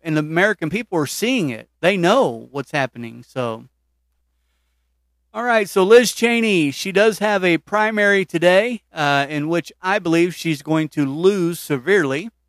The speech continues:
Uh, she did draw almost a million dollars from Texans, including Bush and Rove. Uh, this article comes from Newsmax.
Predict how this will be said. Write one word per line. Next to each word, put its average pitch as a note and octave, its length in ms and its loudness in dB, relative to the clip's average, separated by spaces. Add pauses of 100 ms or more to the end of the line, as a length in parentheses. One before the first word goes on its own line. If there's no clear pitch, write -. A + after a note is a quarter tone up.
(580)
Uh, D3+ 340 4
she F#3 220 -6
did G3+ 280 6
draw F3 680 2 (140)
almost D#3+ 440 0
a C#3 180 -2
million B3 580 0
dollars C#3+ 560 2
from C3+ 240 -10
Texans, - 800 -8 (380)
including D3+ 840 -2 (140)
Bush F#3 580 0 (200)
and A3 220 -6
Rove. A#2 840 0 (680)
Uh, F3+ 400 -4
this F3+ 280 -4 (140)
article F3+ 340 2
comes F3 240 0
from C#3 380 -6
Newsmax. C#3+ 720 -4